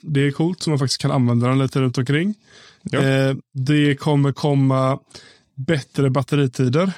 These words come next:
Speaker 1: Och med reservation här, vad var det, arton timmar aktiv användning, tror jag, eller något sånt där, eller påslaget
Speaker 2: Ja.
Speaker 1: användning. Men sen har de en ny version av Power Saving Mode.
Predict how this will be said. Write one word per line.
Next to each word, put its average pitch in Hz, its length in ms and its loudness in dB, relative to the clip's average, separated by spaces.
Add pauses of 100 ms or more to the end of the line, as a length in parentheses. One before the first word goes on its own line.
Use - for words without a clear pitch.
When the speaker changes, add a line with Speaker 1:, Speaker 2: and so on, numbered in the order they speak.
(680)
Speaker 1:
Och 143 280 -4
med 131 580 0
reservation 147 600 0
här, 135 200 0 (380)
vad 143 120 2
var 135 80 2
det, - 120 -4
arton 165 640 0
timmar 120 800 0
aktiv 127 440 -2
användning, 120 380 0
tror 127 160 -2
jag, 120 40 0
eller 123 80 0
något 120 100 -2
sånt 123 140 -4
där, 131 200 0
eller 131 260 0
påslaget 123 640 -2
Speaker 2:
Ja. 131 60 -2
Speaker 1:
användning. 139 340 0 (640)
Men 143 420 2
sen 139 140 0
har 135 160 2
de 127 100 0
en 127 160 2
ny 131 200 2
version 120 580 0
av 117 280 -2
Power 120 480 0
Saving 120 500 0
Mode. 170 360 0